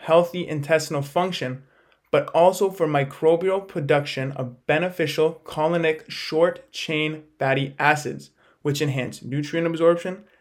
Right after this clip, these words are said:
stimulate the release of satiety hormones, improve immune function, have anti-inflammatory effects, and anti-carcinogenic effects. Now, if you understood that, great. If you have absolutely no idea what I'm talking about,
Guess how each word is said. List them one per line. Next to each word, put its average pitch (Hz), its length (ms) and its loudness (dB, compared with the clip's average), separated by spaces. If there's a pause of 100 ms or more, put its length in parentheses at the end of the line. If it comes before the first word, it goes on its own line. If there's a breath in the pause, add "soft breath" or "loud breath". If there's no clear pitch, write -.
(100)
stimulate 185 640 0
the 180 80 0
release 165 340 0
of 147 120 -6
satiety 139 460 -2
hormones, 131 500 -4 (340)
improve 185 480 2
immune 147 340 0
function, 135 480 -8 (300 soft breath)
have 143 340 -4
anti-inflammatory 165 1300 0
effects, 143 480 -2
and 139 240 -6
anti-carcinogenic 143 1400 -2
effects. - 680 -2 (920)
Now, 156 280 4 (360)
if 147 120 -4
you 180 60 4
understood 202 360 4
that, 165 240 6
great. 165 260 6
If 143 120 -2
you 151 80 4
have 143 120 2
absolutely 160 440 0
no 151 120 0
idea 147 260 0
what 143 120 0
I'm 139 100 0
talking 139 300 -2
about, 135 440 0